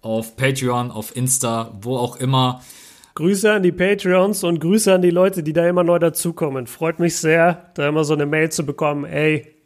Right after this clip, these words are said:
Speaker 2: der und der hat sich jetzt angemeldet für Patreon", finde ich sehr nett.
Speaker 1: Ja. An euch alle da draußen, vielen, vielen Dank. Ähm, an alle Hörer auch, die immer noch dabei sind.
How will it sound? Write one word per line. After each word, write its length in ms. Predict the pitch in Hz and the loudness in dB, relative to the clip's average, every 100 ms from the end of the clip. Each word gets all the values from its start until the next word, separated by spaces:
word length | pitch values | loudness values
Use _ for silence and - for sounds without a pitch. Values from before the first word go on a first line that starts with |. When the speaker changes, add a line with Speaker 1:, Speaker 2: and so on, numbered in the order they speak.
| - | -12
Speaker 2:
der 300 | 123 143 147 | -2 0 2
und 100 | 139 | 2
der 140 | 143 | 2
hat 120 | 139 143 | 2 0
sich 120 | 135 | -4
jetzt 160 | 143 | -2
angemeldet 520 | 143 143 143 135 135 131 | -2 -2 0 -2 -2 -6
für 140 | 131 | -8
Patreon", 520 | 135 139 139 143 127 | -4 -4 -2 -4 -4
finde 200 | 127 135 | -6 -6
ich 80 | 123 | -4
sehr 180 | 131 127 | -2 -2
nett. 220 | 123 - - _ _ - | -4 -8 -16 _ _ -16
Speaker 1:
Ja. 220 | 113 110 - _ _ _ _ _ _ _ _ | -10 -10 -10 _ _ _ _ _ _ _ _
An 160 | 117 120 | -8 -4
euch 180 | 123 117 | -2 0
alle 200 | 120 113 | 0 0
da 100 | 110 | -2
draußen, 460 | 104 110 110 113 | -2 0 0 -2
vielen, 360 | 110 - 131 139 | -4 -4 0 0
vielen 320 | 135 127 127 | 0 2 2
Dank. 300 | 120 117 131 131 - _ - | 2 0 -2 -6 -14 _ -18
Ähm, 60 | 104 104 101 101 101 107 | -12 -10 -8 -8 -10 -10
an 120 | 117 | -6
alle 240 | 135 139 123 | 0 2 4
Hörer 340 | 156 170 147 | 4 4 2
auch, 140 | 127 131 | 0 -2
die 120 | 135 | -4
immer 180 | 190 143 | -2 -2
noch 100 | 127 | -2
dabei 400 | 127 - 139 151 | -2 0 2 2
sind. 420 | 123 117 131 135 | 0 -2 -2 -2